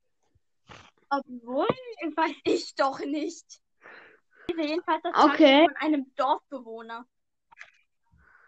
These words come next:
Speaker 2: Okay, als nächstes.
Speaker 1: Hm, möchtest du mir oder soll ich dir?
Speaker 2: Ja, mach du.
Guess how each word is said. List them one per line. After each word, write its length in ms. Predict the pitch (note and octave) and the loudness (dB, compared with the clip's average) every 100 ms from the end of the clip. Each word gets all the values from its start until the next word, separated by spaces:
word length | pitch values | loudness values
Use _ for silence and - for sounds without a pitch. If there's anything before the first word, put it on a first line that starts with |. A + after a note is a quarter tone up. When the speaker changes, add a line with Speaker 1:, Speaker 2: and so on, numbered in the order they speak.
| _ _ | _ _
Speaker 2:
Okay, 300 | E4 E4+ E4+ - - | 8 10 8 4 2
als 180 | D#4 D#4 | 4 8
nächstes. 1120 | D#4+ D#4+ A#4 G#4+ - F4+ G#4+ B4+ B4+ G#4+ - - - - _ _ _ _ _ _ _ _ _ _ _ _ _ _ _ _ _ _ _ _ | 10 10 8 2 2 8 8 8 4 -6 -10 -16 -20 -20 _ _ _ _ _ _ _ _ _ _ _ _ _ _ _ _ _ _ _ _
Speaker 1:
Hm, 440 | D4+ D4+ D4+ D4 D4+ | 0 0 0 -2 -2
möchtest 360 | F4+ F#4 E4 _ | -4 -6 -16 _
du 60 | E4+ | -4
mir 280 | G4+ A4 F#4+ | -2 -2 -2
oder 180 | F#4+ E4 | -4 -2
soll 180 | D#4 | -2
ich 180 | D#4 D#4 _ | -4 -6 _
dir? 300 | C4 A3 A3 _ _ _ _ _ _ _ _ - | -10 -10 -12 _ _ _ _ _ _ _ _ 2
Speaker 2:
Ja, 180 | E4 | 6
mach 220 | F4+ G4+ - | 8 6 6
du. 280 | F4 E4 | 8 8